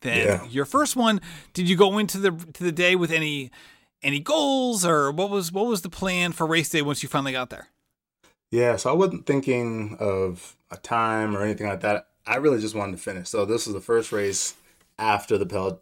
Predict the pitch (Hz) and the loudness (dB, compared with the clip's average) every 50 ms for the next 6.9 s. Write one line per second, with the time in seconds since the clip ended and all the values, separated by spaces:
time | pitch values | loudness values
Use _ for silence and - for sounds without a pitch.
0 | - - 71 101 107 107 98 90 - 95 - 113 101 98 95 92 - 101 95 92 | -14 -10 -6 -4 -4 -4 -4 -6 -6 -6 -2 0 2 2 2 0 -2 -4 -2 -2
1 | 95 95 92 - - - - - _ - 107 107 104 104 92 92 95 98 95 95 | -2 -2 -2 -6 -12 -20 -20 -20 _ -4 -2 -2 0 0 0 0 0 2 2 2
2 | 95 95 - - - - _ _ - 98 98 90 - 104 101 95 95 95 90 90 | 0 -2 -4 -10 -20 -20 _ _ -10 -8 -6 -2 0 2 2 4 4 2 2 0
3 | - - 113 - - 95 92 92 87 92 - - _ - - 117 107 104 107 104 | -2 -6 -8 -4 -4 -2 -2 -2 -2 -4 -10 -16 _ 0 4 4 6 6 4 4
4 | - 107 101 101 101 98 98 98 98 98 98 95 95 92 90 87 98 95 92 95 | 4 4 4 6 6 6 4 4 2 2 0 -2 -2 -2 -2 -2 -4 -4 -2 -2
5 | 92 90 90 - - 98 98 92 - - - 98 98 95 92 92 90 90 _ _ | -2 -2 -4 -6 -6 -6 -8 -8 -8 -8 -8 -6 -6 -6 -6 -6 -8 -12 _ _
6 | - 90 95 90 90 90 90 90 90 90 92 92 95 90 87 87 87 | -8 -4 -2 0 2 2 2 2 0 0 0 0 -2 -2 -2 -4 -6